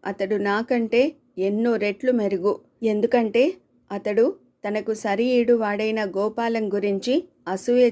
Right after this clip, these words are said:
చెంది ఉన్నప్పటికీ, గోపాలం పతనం గురించి తానేమీ ప్రయత్నాలు చేయలేదు. కానీ నేను నా ప్రజల బాగోగులు చూడాల్సిన రాణినై ఉండి, నాకంటే తక్కువ స్థానంలో ఉన్నవారి బాధలకు సంతోషించాను.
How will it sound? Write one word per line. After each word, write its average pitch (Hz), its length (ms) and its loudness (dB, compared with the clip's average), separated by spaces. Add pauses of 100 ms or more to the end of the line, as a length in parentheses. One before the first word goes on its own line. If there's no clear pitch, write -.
(100)
చెంది 208 200 -2
ఉన్నప్పటికీ, 208 760 -2 (400)
గోపాలం 247 520 0
పతనం 247 540 0
గురించి 220 520 0 (320)
తానేమీ 202 500 0
ప్రయత్నాలు 233 680 -2
చేయలేదు. 202 680 0 (480)
కానీ 220 360 0 (420)
నేను 214 280 0
నా 220 200 0
ప్రజల 208 460 2
బాగోగులు 226 680 4
చూడాల్సిన 208 760 -2
రాణినై 220 680 0
ఉండి, 208 380 2 (400)
నాకంటే 214 520 -2
తక్కువ 220 480 2
స్థానంలో 226 640 0
ఉన్నవారి 208 480 0
బాధలకు 202 640 0
సంతోషించాను. 208 1040 0